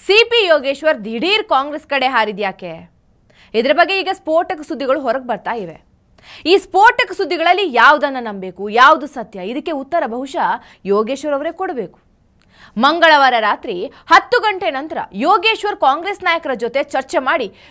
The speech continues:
ನಾನು ಪಕ್ಷಕ್ಕೆ ಸೇರ್ಕೋತೀನಿ ಅಂತ ತಿಳಿಸ್ತಾರೆ. ಕೆಲವು ಷರತ್ತುಗಳನ್ನು ಕೂಡ ರಿಕ್ವೆಸ್ಟ್ ರೂಪದಲ್ಲಿ ಕೊಡ್ತಾರೆ. ಆದ್ರೆ ಈ ಆಪರೇಷನ್ ಹಿಂದಿರೋ ಅಸಲಿ ಕಥೆ ಏನು?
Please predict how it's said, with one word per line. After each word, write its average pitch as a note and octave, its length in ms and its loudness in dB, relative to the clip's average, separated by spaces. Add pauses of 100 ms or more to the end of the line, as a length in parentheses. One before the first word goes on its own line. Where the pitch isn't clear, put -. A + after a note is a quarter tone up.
ನಾನು E4 380 2
ಪಕ್ಷಕ್ಕೆ F#4+ 460 -2
ಸೇರ್ಕೋತೀನಿ D#4 580 -2
ಅಂತ B3+ 220 -8
ತಿಳಿಸ್ತಾರೆ. D#4+ 600 -6 (600)
ಕೆಲವು F#4 320 6
ಷರತ್ತುಗಳನ್ನು D#4+ 680 0
ಕೂಡ D4 280 0
ರಿಕ್ವೆಸ್ಟ್ D4 420 -6
ರೂಪದಲ್ಲಿ C#4+ 400 -4
ಕೊಡ್ತಾರೆ. C4+ 540 -6 (720)
ಆದ್ರೆ C4 800 0
ಈ E4+ 80 2
ಆಪರೇಷನ್ G4+ 720 4
ಹಿಂದಿರೋ F4 320 -2
ಅಸಲಿ E4 420 -4
ಕಥೆ C4+ 300 -8
ಏನು? F#3 440 -10